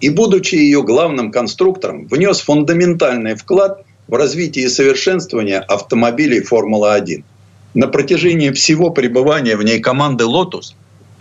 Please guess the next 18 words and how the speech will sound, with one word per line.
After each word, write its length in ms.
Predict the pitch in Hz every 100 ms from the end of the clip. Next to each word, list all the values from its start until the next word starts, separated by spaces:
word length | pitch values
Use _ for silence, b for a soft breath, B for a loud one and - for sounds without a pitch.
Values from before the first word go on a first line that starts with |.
| - -
Колин 340 | 202 170 110
воплощал 640 | 101 117 147 147 - 180
в 80 | 110
гоночных 600 | 98 160 165 123 127 117
болидах 540 | 95 127 185 156 101 -
передовые 560 | 131 143 151 170 156 127
технические 640 | 131 - 139 120 - -
решения, 480 | 135 - 196 139 95
которые 400 | 143 156 147 139
его 180 | 127 127
конкуренты 720 | 135 113 135 180 175 95 - B B -
вынуждены 580 | 156 214 165 113 95 95
были 220 | 117 127
копировать, 580 | 123 117 160 180 143 123
чтобы 300 | - 90 101
бороться 440 | 95 110 101 104
на 140 | 92
равных. 380 | 101 87 73 71